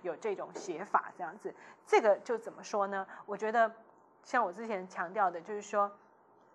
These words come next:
作为一个中文老师，你必须要告诉学生规则在哪里。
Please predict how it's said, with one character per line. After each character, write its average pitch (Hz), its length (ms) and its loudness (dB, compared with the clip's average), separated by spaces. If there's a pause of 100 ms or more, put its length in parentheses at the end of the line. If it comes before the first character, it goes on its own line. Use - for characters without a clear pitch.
(260)
作 294 160 8
为 202 120 4
一 202 60 0
个 208 140 -2
中 208 180 -2
文 175 140 -8
老 165 180 -2
师， 190 380 -8
你 180 80 -14
必 226 160 -10
须 226 120 -6
要 190 140 6
告 190 180 6
诉 190 200 -6
学 156 260 -12
生 165 300 -4 (200)
规 202 160 2
则 196 200 -4
在 165 220 0
哪 143 240 -8
里。 170 140 -10